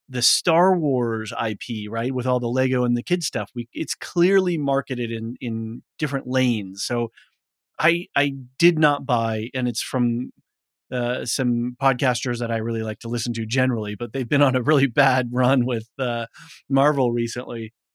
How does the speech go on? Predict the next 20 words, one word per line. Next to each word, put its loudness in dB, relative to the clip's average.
And 2
I 2
just -2
don't 4
buy 4
that. 4
I 0
think 0
it's -4
a, 2
a 0
valid 0
tool -2
for -10
consumers -4
to -10
look -2
out 4
into 0
the 0